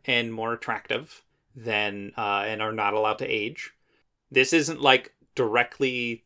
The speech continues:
throwing shade at any art directors or anything in particular. It's probably something that just wasn't thought about. But, uh, I, you know, I, I love that we have more older female characters.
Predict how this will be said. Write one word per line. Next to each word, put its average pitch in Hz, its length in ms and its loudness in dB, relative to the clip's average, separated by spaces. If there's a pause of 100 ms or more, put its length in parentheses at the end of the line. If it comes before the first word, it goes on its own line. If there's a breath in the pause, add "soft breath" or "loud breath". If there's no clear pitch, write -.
(120)
throwing 113 560 0
shade 110 460 2
at 104 200 -2
any 104 420 -6
art 104 240 -6
directors 104 480 -6
or 104 120 -6
anything 104 360 -12
in 113 180 -12
particular. 107 720 -6
It's - 380 -8
probably 117 480 -4
something 117 360 -6
that 110 140 0
just 113 220 -2
wasn't 113 280 -4
thought 101 180 -6
about. 113 360 0 (500)
But, 110 380 6
uh, 104 320 6
I, 113 100 2
you 113 140 0
know, 104 120 -2
I, 110 220 2
I 113 140 2
love 104 260 0
that 104 200 0
we 107 100 -2
have 101 340 -4 (480)
more 98 500 -6 (420)
older 101 440 -4 (300)
female 98 300 -10
characters. 104 720 -6